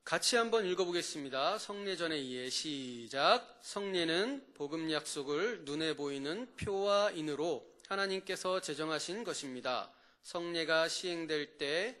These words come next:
하나님께서는 복음 약속을 우리에게 충만하게 선언하시고 확증하십니다. 이 약속은 그리스도가 십자가 위에서 이루신 단번의 제사 때문에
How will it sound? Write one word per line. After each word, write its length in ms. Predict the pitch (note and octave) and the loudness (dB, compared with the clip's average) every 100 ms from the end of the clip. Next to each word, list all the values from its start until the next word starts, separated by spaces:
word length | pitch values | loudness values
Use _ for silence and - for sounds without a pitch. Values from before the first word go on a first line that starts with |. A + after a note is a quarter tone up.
| - | -12
하나님께서는 920 | F#3+ F#3 F3 E3+ D#3 D#3 D#3 A3 C#4 | -4 -2 -2 -4 -4 -2 -2 -2 -6
복음 380 | - D3+ E3 D#3+ | -6 -4 -4 -2
약속을 600 | D#3 - D3+ D3 F#3+ A#3 | -2 -2 -4 -2 -2 -2
우리에게 540 | F3 D#3 D#3 D3 D3+ D#3 | -4 -2 -2 0 -2 -2
충만하게 840 | - G#3+ G#3+ G#3+ G3 F#3+ F#3+ G#3 | -4 -4 -2 0 2 2 2 0
선언하시고 840 | G#3 F#3+ F3+ D#3+ - D#3 A3 B2 - - - | 0 -2 0 0 0 4 4 2 -6 -12 -4
확증하십니다. 1080 | F#3+ - - F3 D#3+ - C#3 B2 C#3 A#2+ - - - _ - | -4 -4 -4 0 0 0 -4 -2 0 -2 -4 -20 -20 _ -6
이 140 | D#3 | 0
약속은 720 | D#3 D3+ - D3+ D#3+ G3 C4 | 0 0 -4 -2 0 -2 -4
그리스도가 800 | - D#3 D3 - D3 D#3+ F3 A3+ | -6 -6 -4 -4 2 6 6 6
십자가 500 | A3+ - - G3+ G3 | -2 -6 -4 0 4
위에서 580 | F3+ D#3 C#3+ C3+ B2 A2+ - - _ - G3+ | 2 2 -2 -2 -6 -8 -16 -20 _ -16 -10
이루신 560 | D3 D3 - F#3 A#3 | -8 -4 -2 -2 -6
단번의 560 | - C3+ D3 D#3+ E3+ G3 | -6 -6 -2 0 0 0
제사 360 | D#3+ C#3+ D#3+ - | -2 -2 -4 -4
때문에 540 | D#3+ C#3 E3+ E3+ A2 | -4 0 0 0 -2